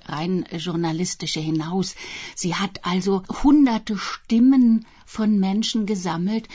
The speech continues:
und diese Stimmen, häufig in anderen Büchern ist das sogar noch ausgeführter, also zum Beispiel in ihrem berühmten Tschernobyl-Buch,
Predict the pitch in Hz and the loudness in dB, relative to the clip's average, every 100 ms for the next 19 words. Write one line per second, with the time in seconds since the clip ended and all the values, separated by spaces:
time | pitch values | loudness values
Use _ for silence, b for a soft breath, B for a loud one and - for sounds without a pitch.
0 | B B 202 - 208 190 202 - - 202 | B B -2 -2 -2 -2 -2 -4 -2 2
1 | 214 214 202 175 180 220 214 180 175 175 | 4 2 0 0 0 2 0 0 0 0
2 | 175 175 165 185 185 165 180 180 165 180 | 0 0 0 -2 -2 -2 -2 -4 -8 -6
3 | 160 147 156 165 - 123 B B B - | -6 -4 -2 -4 -4 -10 B B B -14
4 | 156 190 - - 233 - 202 185 180 170 | -4 -2 -2 0 0 0 -2 -2 -2 -6
5 | 151 160 160 165 - 170 151 165 - 185 | -6 -6 -8 -8 -4 -4 -4 -4 -4 -4
6 | 165 175 - 175 165 156 170 175 180 - | -4 -4 -4 -2 -2 -2 -4 -2 -2 -4
7 | 175 185 165 165 190 202 196 185 185 - | -4 -2 0 -2 -2 0 -2 -2 -6 -6